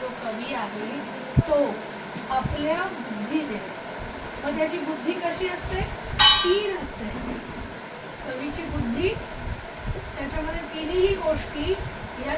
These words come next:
चांगल्या प्रकारे असतात. कोणती? प्रज्ञा, मेधा आणि प्रतिभा. प्रज्ञा म्हणजे ग्रहण शक्ती, की काय घ्यावं हे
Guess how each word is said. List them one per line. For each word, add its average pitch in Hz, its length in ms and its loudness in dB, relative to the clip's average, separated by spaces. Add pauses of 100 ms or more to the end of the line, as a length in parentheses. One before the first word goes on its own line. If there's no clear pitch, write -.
चांगल्या 285 420 0
प्रकारे 277 460 0
असतात. 220 320 -4 (140)
कोणती? 285 380 0 (580)
प्रज्ञा, 247 500 0 (1900)
मेधा 262 520 2 (1700)
आणि 381 160 2
प्रतिभा. 320 580 0 (1300)
प्रज्ञा 359 380 4
म्हणजे 381 380 4
ग्रहण 370 420 6
शक्ती, - 640 -2 (460)
की 370 100 2 (140)
काय 330 360 8
घ्यावं 277 640 2
हे 285 120 2